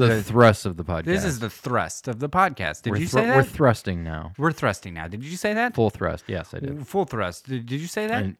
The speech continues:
Speaker 2: everything that you said in the past minute, I
Speaker 1: Everything
Speaker 2: said.
Speaker 1: I said in the past minute?
Speaker 2: Pretty much.
Speaker 1: Pretty
Speaker 2: Yeah.
Speaker 1: much.
Speaker 2: Yeah.
Speaker 1: Is, did, did you just say, uh, uh, uh, pretty much?
Speaker 2: Pretty much.
Speaker 1: And
Speaker 2: The
Speaker 1: then
Speaker 2: whole sandwich analogy,
Speaker 1: Hold on.
Speaker 2: that was
Speaker 1: And then
Speaker 2: me
Speaker 1: there's
Speaker 2: off
Speaker 1: another
Speaker 2: mic,
Speaker 1: commercial.
Speaker 2: on the record.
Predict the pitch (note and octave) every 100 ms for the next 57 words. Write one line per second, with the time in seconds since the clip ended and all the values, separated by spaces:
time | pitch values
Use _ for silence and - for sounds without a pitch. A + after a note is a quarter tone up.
0 | - B2+ A#2+ G2+ F#2 F2 F2+ F#2 E2 -
1 | - - F#2+ E2+ E2 E2+ E2 - - F#2+
2 | F2 E2+ E2 - A#3 A3+ G#3 F#3+ F3 F3
3 | E3+ E3+ E3+ F3 F#3+ A3 A#3+ - _ _
4 | _ - A2+ B2 A#2+ A#2 - D#3 F3 D#3
5 | G#2 - - G2+ G#2+ G#2 A#2 B2 B2 D#3+
6 | A3 - A3+ G3 - A#3 A3+ F#3+ C3+ F3+
7 | F3 F3 G3 F#3 E3+ E3+ F#3 E3+ D#3+ G3+
8 | C4+ E4 - _ _ - - _ _ -
9 | C#3+ B2+ - - - - - - - B2+
10 | C3 A#2 F3 A2+ B2 B2+ - G#2+ G2 -
11 | F2 F2 - C#4+ D4 E3+ G#2+ - G2+ G2
12 | D#3+ E3+ A3 B3 G3+ G#3+ G#3 A#3+ B3+ B3
13 | E3+ C#3+ C3 A#2 A2 G2+ F#2 F2+